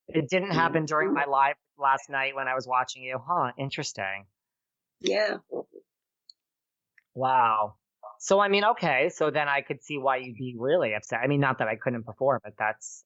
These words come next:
Speaker 1: a lot.
Speaker 2: Mm-hmm. Yeah, because that's where I mean the whole used part.
Speaker 1: Yeah.
Speaker 2: Yeah. I'm no one's doormat.
Speaker 1: No.
Speaker 2: Mm.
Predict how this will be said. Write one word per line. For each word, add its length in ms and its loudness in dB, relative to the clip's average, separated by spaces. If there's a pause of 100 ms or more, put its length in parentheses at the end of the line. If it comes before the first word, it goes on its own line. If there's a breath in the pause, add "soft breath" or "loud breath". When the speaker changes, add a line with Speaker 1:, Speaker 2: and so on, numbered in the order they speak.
Speaker 1:
a 40 -4
lot. 200 6
Speaker 2:
Mm-hmm. 340 4 (380)
Yeah, 340 2 (200)
because 200 -2
that's 200 2
where 100 4
I 40 4
mean 200 0
the 120 -4
whole 300 -4 (260)
used 540 -6 (200)
part. 220 -2 (720)
Speaker 1:
Yeah. 300 2 (1800)
Speaker 2:
Yeah. 240 -2 (480)
I'm 140 6
no 100 8
one's 200 2
doormat. 440 -2 (760)
Speaker 1:
No. 540 0 (240)
Speaker 2:
Mm. 220 -14